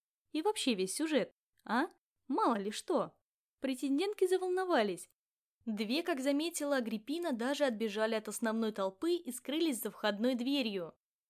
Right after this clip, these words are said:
Видимо, совсем ушли. Это было Грани только на руку. Вот так удаляются конкурентки. Ну, что еще такое пугающая блондинка сообщит? "Мраморова,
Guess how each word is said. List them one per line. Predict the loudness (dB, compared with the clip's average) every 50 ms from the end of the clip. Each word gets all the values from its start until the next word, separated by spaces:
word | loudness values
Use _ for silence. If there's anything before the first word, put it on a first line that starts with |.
| _ _ _ _ _ -12
Видимо, | -4 0 2 2 4 4 2 2 2 2
совсем | 0 -2 -4 -4 -2 -2 -2 0
ушли. | -2 -4 -4 -2 -2 0 0 0 -2 -6 _ _ _ _ _ _ -8
Это | -4 0 0 2
было | 2 4 2 2
Грани | 2 2 2 2 4 2 2
только | 2 2 2 2 4 4 4
на | 4 4 4
руку. | 2 0 -2 -2 -2 -2 -2 -4 _ _ _ _ _ -6
Вот | -2 -2 -2 0 0
так | 0 0 0 0
удаляются | 2 2 2 4 4 2 0 0 -4 -4
конкурентки. | -4 -4 -4 -2 -2 0 0 0 0 -2 -2 -4 -4 -4 -4 -4 -6 _ _ _ _ _ _ _ _ _ _ _ _ -4
Ну, | -2 0 0 0 0 -2 -4 _ _ _ _ -18
что | -12 -4 0 2 4
еще | 4 2 0 0
такое | -2 0 2 2 2
пугающая | 2 2 0 2 2 2 2 2 0 0 2
блондинка | 4 4 4 4 4 4 2 2 0 -2
сообщит? | -2 -2 -2 -2 -2 -4 -2 -2 -4 -4 -6 -14 _ _ _ _ _ _ _ _ _ _ _ _ -4
"Мраморова, | 0 2 4 4 4 4 2 0 -2 -4 -6 -8 -10